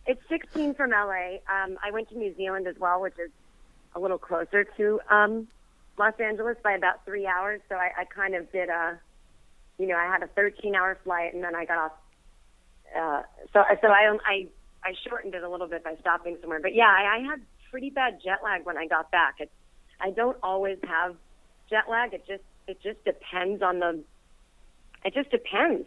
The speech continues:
Some, sometimes I've never had it once on going on a long trip, but this time I got home and I couldn't fall asleep for, like, two days, even with a sleeping pill and the melatonin, and, and, uh, I started to hallucinate at one point, and I,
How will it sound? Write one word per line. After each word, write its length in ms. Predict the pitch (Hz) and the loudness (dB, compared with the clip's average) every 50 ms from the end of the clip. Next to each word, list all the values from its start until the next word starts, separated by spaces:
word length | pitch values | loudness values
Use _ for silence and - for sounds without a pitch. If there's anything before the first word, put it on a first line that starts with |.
| - - | -4 0
Some, 200 | 214 220 240 - - - - | 0 0 0 -2 -4 0 2
sometimes 500 | 247 254 285 294 277 277 269 294 269 277 | 2 2 2 0 -2 -4 -4 -4 -2 -2
I've 160 | 247 208 170 | -2 -2 -2
never 480 | 175 190 202 208 214 220 208 220 214 196 | -6 -6 -4 -2 0 0 2 0 0 0
had 160 | 214 214 196 | -2 -4 -4
it 80 | - | -4
once 280 | - 170 202 233 202 - - - - - | -6 -6 -6 -6 -6 -8 -14 -20 -18 -14
on 120 | 175 180 170 | -12 -10 -8
going 240 | 180 185 180 180 180 | -6 -6 -6 -6 -6
on 40 | |
a 60 | 175 175 | -8 -6
long 240 | 180 180 185 180 | -4 -4 -6 -6
trip, 240 | - - 233 226 - - | -6 -4 -4 -4 -4 -2
but 100 | 185 175 - - | -6 -6 -4 -6
this 100 | 196 190 - - | -8 -8 -6 -2
time 200 | 247 240 233 214 | -2 0 0 0
I 80 | 196 | 2
got 200 | 185 190 190 - | 2 2 2 2
home 300 | - 196 202 214 226 220 | -2 -6 -4 -2 -2 0
and 180 | 190 180 170 165 - _ _ _ _ _ _ _ _ _ _ _ _ - | 0 -2 -2 -4 -8 _ _ _ _ _ _ _ _ _ _ _ _ -4
I 80 | 196 | -4
couldn't 340 | 208 - - 247 226 233 220 | -4 -2 0 -2 0 0 2
fall 200 | - 214 214 208 | 2 4 4 4
asleep 400 | 202 - _ - 220 226 226 - - | 2 -2 _ -2 -2 -2 -2 -4 -8
for, 120 | 190 185 | -8 -4
like, 200 | 180 175 175 226 - - - | -2 -2 -2 -4 -6 -12 -10
two 140 | 208 202 190 | -6 -4 -2
days, 320 | 202 208 202 185 170 160 156 | 0 0 0 0 -2 -4 -6
even 220 | 180 180 175 180 185 | -6 -6 -4 -4 -4
with 140 | 190 180 | -4 -4
a 80 | 180 175 - - | -4 -6 -4 -2
sleeping 360 | 190 190 185 - 185 185 170 | -2 -2 -2 -2 -2 -2 -2
pill 360 | 170 185 170 185 185 185 180 | 0 2 4 4 4 4 2
and 100 | 170 156 | 0 -2
the 40 | 165 | -2
melatonin, 920 | 170 180 185 190 190 185 - 185 185 185 180 185 185 180 185 185 185 175 165 | 0 0 0 0 0 -2 -4 -6 -6 -6 -4 -4 -4 -4 -4 -4 -6 -6 -8
and, 160 | 160 151 - - - _ - - - - - - - - - - | -10 -12 -14 -16 -20 _ -20 -20 -20 -20 -20 -20 -20 -20 -10 -4
and, 200 | 190 196 185 180 | -2 -2 0 0
uh, 220 | 175 170 170 165 - - | 0 0 0 0 -2 -2
I 140 | 170 190 - | -4 -6 -6
started 240 | - 214 202 220 - | -4 -4 -4 -2 -2
to 100 | 214 196 | -2 -4
hallucinate 720 | - 190 196 196 202 220 285 - - 320 294 214 170 151 | -4 -4 -4 -2 -2 -2 -4 -4 -4 -2 -2 -2 -2 -2
at 100 | - - | -4 -2
one 180 | 175 165 160 - | -4 -4 -4 -4
point, 320 | - 175 165 160 156 - 170 | -4 -2 -2 0 0 -2 -2
and 100 | 175 175 | -2 -2
I, 240 | 170 165 165 - | 0 -2 -2 -4